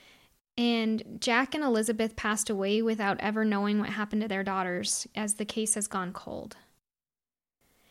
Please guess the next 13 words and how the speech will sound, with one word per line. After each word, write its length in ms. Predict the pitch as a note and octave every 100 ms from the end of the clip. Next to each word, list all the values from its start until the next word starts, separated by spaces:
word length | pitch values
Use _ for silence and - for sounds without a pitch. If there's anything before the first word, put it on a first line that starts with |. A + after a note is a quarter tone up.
| - - _ _ _ _ _ -
Interesting, 580 | C4+ F#4+ A4 G4+ D4 A#3
though, 340 | F#3 F#3+ G#3+ -
a 220 | A3+ A3+
serial 600 | A3 - D#4 F4+ F4 A3+
killer 420 | - G#3+ F#3+ G3+
known 240 | G#3+ G#3+ A3
as 180 | G#3+
the 180 | G#3 G3+ -
Casanova 760 | - A3+ A#3 - G#3 G3+ A3+ B3
Killer, 460 | C4+ C4 C#4+ D#4 - - - -
Paul 360 | - B3+ C4+
John 400 | B3+ A3 A3 A#3
Knowles, 600 | G3+ F#3+ G#3+ C4+ C#4+ -